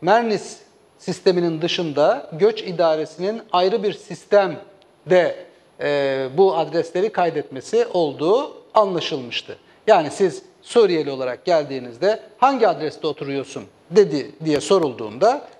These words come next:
bir adres veriyorsunuz. Mesela İçişleri Bakanı'nın adresini veriyorsunuz ama o adresi verdiğinizde karşınızda bu adreste biri oturuyor mu? Bu adreste oturma imkanı var mı yok mu? Bunu kontrol etme imkanınız yok.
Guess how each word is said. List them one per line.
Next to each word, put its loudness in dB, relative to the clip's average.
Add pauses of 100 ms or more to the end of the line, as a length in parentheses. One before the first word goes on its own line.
(120)
bir 4
adres 2
veriyorsunuz. -8 (300)
Mesela 4
İçişleri 0
Bakanı'nın 2
adresini -2
veriyorsunuz -4
ama 0 (280)
o 6
adresi 0
verdiğinizde 0
karşınızda -2
bu 4
adreste -2 (240)
biri 4
oturuyor 0
mu? -6 (140)
Bu 2
adreste 0
oturma 0
imkanı 0
var 4
mı -6
yok 0
mu? -2 (280)
Bunu 2
kontrol 2
etme -2
imkanınız -2
yok. -2